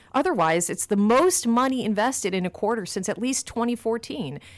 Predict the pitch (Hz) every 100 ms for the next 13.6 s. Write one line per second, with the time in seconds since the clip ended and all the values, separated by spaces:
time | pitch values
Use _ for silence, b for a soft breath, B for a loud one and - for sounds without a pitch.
0 | B - 302 359 370 262 247 240 226 -
1 | 202 190 220 208 196 196 202 190 160 156
2 | 147 151 151 151 B - 196 190 220 254
3 | 262 208 185 185 175 165 - 175 - 208
4 | 208 175 151 160 156 156 - 160 156 180
5 | 175 - 165 - 175 170 - 147 165 165
6 | 165 156 - 170 165 175 220 214 175 175
7 | 175 160 - B B 185 165 170 165 -
8 | - 254 208 196 165 165 180 170 160 156
9 | 156 156 151 151 147 151 147 - 147 147
10 | B B - 190 - 214 208 202 170 175
11 | 170 170 - 170 - 170 170 170 165 156
12 | - 220 190 175 165 - 190 180 175 170
13 | 165 160 165 165 165